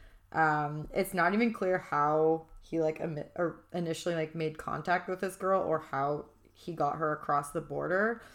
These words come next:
but it sounds like they met online and they found, like, a whole bunch of communications between them, and that's really scary. So, yeah.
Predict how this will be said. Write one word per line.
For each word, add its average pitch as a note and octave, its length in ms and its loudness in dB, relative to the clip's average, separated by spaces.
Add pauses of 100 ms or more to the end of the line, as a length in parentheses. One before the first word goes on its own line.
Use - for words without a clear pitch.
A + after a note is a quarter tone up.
(300)
but E3 340 4
it D#3 160 0
sounds D3+ 400 -2
like D3+ 260 0
they D3 440 0
met D3+ 180 0
online D3 680 0
and D3 300 -4
they C#3+ 200 -2
found, C#3 340 -4
like, D3 140 -4
a D#3 40 -4
whole D#3+ 180 -2
bunch D#3+ 200 -2
of D#3+ 100 -14
communications D3 800 -6
between D3 380 -8
them, C#3 420 -6
and D3 160 -6
that's C#3 240 -6
really C#3 220 -6
scary. - 440 -10 (1400)
So, - 180 -4
yeah. - 220 -2